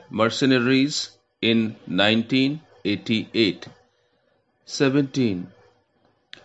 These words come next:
India and Pakistan sign the agreement not to attack nuclear installations and facilities of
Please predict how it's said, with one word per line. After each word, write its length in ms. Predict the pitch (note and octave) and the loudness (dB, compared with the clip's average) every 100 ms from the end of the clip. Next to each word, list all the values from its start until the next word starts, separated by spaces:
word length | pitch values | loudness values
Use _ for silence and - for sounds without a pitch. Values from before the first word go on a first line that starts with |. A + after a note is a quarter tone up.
| _ _ _ - | _ _ _ 0
India 300 | D3 D3+ E3+ | 2 6 6
and 200 | E3 D3 | 4 2
Pakistan 800 | B2+ C3 D3 - A#2+ F2+ E2 - - | 0 0 -4 0 0 0 -4 -10 -14
sign 560 | - B2+ A#2 A2+ C3 - _ - | -2 2 2 0 -4 -16 _ -4
the 220 | A2+ A2+ | 0 2
agreement 720 | A2+ G2+ A#2 B2+ B2+ C#3 - - _ _ - | 0 0 4 4 4 0 -4 -18 _ _ -6
not 380 | G#2 B2+ D3+ | 0 2 2
to 160 | F3 D#3 | 4 4
attack 320 | - A#2+ A2+ - - _ - | 4 2 2 -2 -20 _ -2
nuclear 640 | A#2 B2 C3 B2 A#2+ A#2 - | 2 2 4 4 4 2 -8
installations 960 | G#2+ G#2 - A2+ G#2+ G2 - B2 D#3 - - - | -8 -6 0 0 2 -2 -4 -6 -6 -12 -14 -4
and 400 | G2+ G2+ G#2 - _ _ | 0 0 -2 -10 _ _
facilities 800 | - G2 G2 F#2 F#2 F#2+ G#2+ - - _ _ | -4 -2 -2 -4 -4 -6 -6 -12 -20 _ _
of 400 | - G2+ F2+ - | -2 0 0 -4